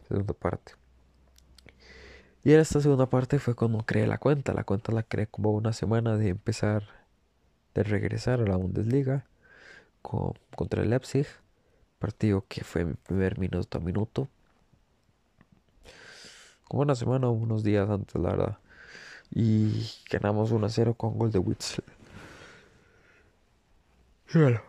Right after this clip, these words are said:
luego ya llegó la, la temporada pasada. Y bueno, fue, pf, muy irregular. Por algunos momentos estuvimos bien, por algunos momentos mal. No te puedes permitir en la primera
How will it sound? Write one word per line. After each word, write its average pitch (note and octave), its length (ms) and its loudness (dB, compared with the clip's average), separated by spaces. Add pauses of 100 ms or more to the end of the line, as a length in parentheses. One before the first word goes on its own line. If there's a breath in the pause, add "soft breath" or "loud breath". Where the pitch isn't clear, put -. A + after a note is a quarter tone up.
(120)
luego C3 300 4
ya B2+ 400 2
llegó A#2+ 320 2
la, A2+ 260 2 (720 loud breath)
la A#2 160 0
temporada B2 1000 0 (1700 soft breath)
pasada. C3 540 0 (720 soft breath)
Y A2 220 2
bueno, G2 360 0 (160)
fue, - 380 -4 (180)
pf, - 400 -12
muy A2 160 4
irregular. G2+ 560 0 (920 loud breath)
Por - 120 -10
algunos G#2 240 0
momentos G2 340 0
estuvimos F#2+ 380 -4
bien, A#2+ 340 0
por F#2+ 200 -4
algunos G2+ 280 0
momentos F#2 460 -4
mal. G#2+ 440 0 (1160 soft breath)
No G#2+ 120 2
te - 160 -10
puedes - 320 -2
permitir G#2+ 600 -2
en F#2 80 0
la F#2+ 80 -4
primera G#2+ 440 -2